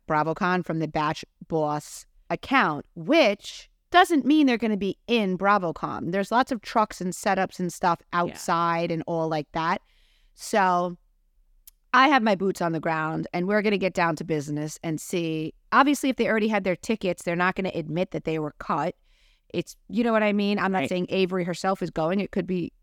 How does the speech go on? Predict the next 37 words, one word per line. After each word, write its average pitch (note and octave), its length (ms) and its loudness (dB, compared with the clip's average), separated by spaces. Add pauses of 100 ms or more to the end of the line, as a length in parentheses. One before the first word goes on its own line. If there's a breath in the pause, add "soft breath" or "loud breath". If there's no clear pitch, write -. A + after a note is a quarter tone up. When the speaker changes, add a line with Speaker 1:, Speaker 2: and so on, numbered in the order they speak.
(280)
Speaker 1:
her F3+ 140 -4
partner F3 600 0
or C#3+ 80 -2
girls D#3+ 300 -2
that - 120 -6
work D#3 240 -4
with D3+ 120 -4
them. F3+ 320 -2 (420 soft breath)
And F3 180 2
they F#3 80 2
may F#3 200 0
just F3+ 200 -6
be G3 240 -6
in F3 220 2
Vegas E3+ 420 -2
having E3 340 -2
a C#3+ 60 -4
presence. E3+ 500 -2
But - 240 -4 (120)
I G#3 140 4
hear F#3 300 -2
that D#3+ 200 -6
they D#3+ 180 -2 (100)
are E3 160 2
not D#3 320 -2
at - 200 -4
Bravo-sponsored D#3 960 -2
events, D#3+ 400 -4
such - 280 -4
as, D3+ 280 -2
like, C#3+ 240 -6
in E3 140 -2
the D#3 60 -2
merchant D3+ 460 -4
area. G3 560 0 (220)
Speaker 2:
Mm-hmm. E3+ 480 -2
Speaker 1:
So F3 680 0